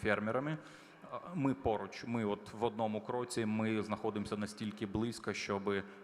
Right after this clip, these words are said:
цей період на прийняття рішення, оформлення кредиту, він був мінімальний. Ем, це частина про, про клієнтський досвід, це те, що робить Приват, це вже, м, якби даність на ринку,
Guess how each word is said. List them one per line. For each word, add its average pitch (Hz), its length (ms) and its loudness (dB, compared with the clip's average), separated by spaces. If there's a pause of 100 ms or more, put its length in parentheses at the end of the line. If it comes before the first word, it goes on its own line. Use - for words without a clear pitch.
цей 101 160 -2
період 113 460 4
на 107 60 2
прийняття 104 420 0
рішення, 104 380 -4
оформлення 104 420 0
кредиту, 110 400 -4
він 95 120 -6
був 95 160 -8
мінімальний. 98 500 0 (1300)
Ем, 113 340 0 (440)
це 175 120 8
частина 151 580 4
про, 127 560 6 (140)
про 123 140 6
клієнтський 117 480 -4
досвід, 113 380 0 (140)
це 107 120 -4
те, 113 140 0
що 113 160 4
робить 107 300 4
Приват, 110 380 4
це 113 140 2
вже, 104 300 4
м, 101 60 2 (720)
якби 104 260 0
даність 107 480 2
на 104 80 -2
ринку, 104 280 -2